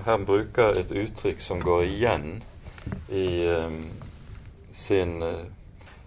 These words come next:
tale om, særlig om hvorledes, eh, kristne skal leve i samfunnet. Han taler om det som han kaller for Guds masker.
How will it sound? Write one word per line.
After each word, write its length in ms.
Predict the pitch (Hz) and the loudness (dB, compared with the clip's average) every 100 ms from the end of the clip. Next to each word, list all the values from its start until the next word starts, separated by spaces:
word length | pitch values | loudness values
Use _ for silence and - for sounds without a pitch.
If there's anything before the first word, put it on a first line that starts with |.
| - - | -20 -4
tale 420 | - 95 107 101 95 | 6 8 8 6 4
om, 380 | 85 85 80 80 - - - - | 4 2 -2 -8 -14 -18 -20 -18
særlig 440 | - 98 98 110 98 | 0 4 4 2 0
om 120 | 87 | 0
hvorledes, 800 | 101 98 82 76 78 - - - 104 | 2 4 4 2 0 -4 -12 -12 -10
eh, 380 | 90 90 85 - | -8 -8 -10 -6
kristne 420 | - 95 - 92 | -2 -2 -2 -6
skal 220 | 104 92 | -2 -2
leve 400 | 82 82 98 98 87 | 2 4 4 4 0
i 40 | |
samfunnet. 720 | 80 85 87 - 104 85 73 - - - - - - | 0 -2 -2 -4 -6 -4 -6 -10 -18 -20 -20 -20 -8
Han 140 | 92 | -6
taler 500 | - 92 101 110 101 | 0 4 6 6 4
om 160 | 87 92 | 4 0
det 200 | 101 98 | 2 2
som 200 | - 87 | 0 -6
han 120 | 85 | -6
kaller 280 | 78 87 90 | -2 -2 -2
for 180 | - 92 | -2 -4
Guds 580 | 87 104 101 - - - - - - | 0 -2 -2 -8 -12 -14 -18 -20 -10
masker. 600 | 82 82 - - - | 0 0 0 -6 -4